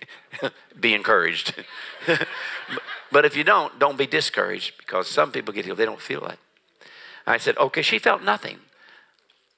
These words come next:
I said, "Well, try to do what you can't do." What couldn't she do? She couldn't kneel.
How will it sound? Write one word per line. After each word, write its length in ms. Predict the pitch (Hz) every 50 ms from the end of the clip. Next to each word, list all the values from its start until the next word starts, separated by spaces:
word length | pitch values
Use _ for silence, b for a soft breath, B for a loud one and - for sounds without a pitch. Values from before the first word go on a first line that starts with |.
| _ b b b
I 80 | 123 123
said, 220 | - - 110 113 - -
"Well, 100 | 120 113
try 260 | - - 156 151 151
to 80 | 151 147
do 120 | 165 143
what 200 | 101 101 98 -
you 60 | -
can't 300 | - - 110 113 - -
do." 180 | 110 104 92 90
What 180 | 95 113 -
couldn't 180 | - 135 127 127
she 160 | - - 147
do? 180 | 123 139 147 151
She 160 | 147 - -
couldn't 280 | - - 123 113 - 113
kneel. 260 | 113 110 101 90 -